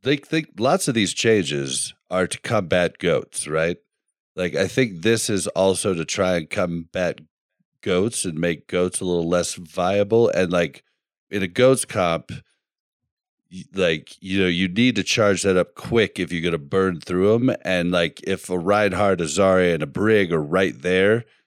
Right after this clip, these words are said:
you ain't getting eight meters to charge it up because Reinhardt's gonna start swinging, Zarya's gonna be blowing her,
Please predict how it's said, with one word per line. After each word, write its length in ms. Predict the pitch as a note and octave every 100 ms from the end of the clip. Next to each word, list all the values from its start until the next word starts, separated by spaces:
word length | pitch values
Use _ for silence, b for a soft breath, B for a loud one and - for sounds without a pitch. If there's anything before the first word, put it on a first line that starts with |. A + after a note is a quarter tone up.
| _
you 200 | - F#2
ain't 320 | G#2 A2+ - D#2+
getting 500 | G#2+ F#2+ F2+ F2 D#2 _ _ _
eight 280 | F#2+ F#2+ -
meters 840 | E2 F2+ F#2 G2+ A2 B2 - - - _ _ _ _ _
to 140 | -
charge 460 | F2 - F#2+ F2 D#2+
it 100 | E2
up 260 | G2 E2+ -
because 400 | D#2+ F#2+ D#2+ D#2+
Reinhardt's 540 | F#2 F#2+ F#2 F#2+ E2
gonna 180 | G#2 E2+
start 300 | - F#2 D#2+
swinging, 440 | - F#2 E2 E2+
Zarya's 540 | D2 F2+ F#2+ F#2+ F2+ -
gonna 200 | F#2 E2
be 160 | F2
blowing 480 | D#2 F2 F2 F2 D#2+
her, 600 | D#2+ F2+ E2 D#2+ D#2+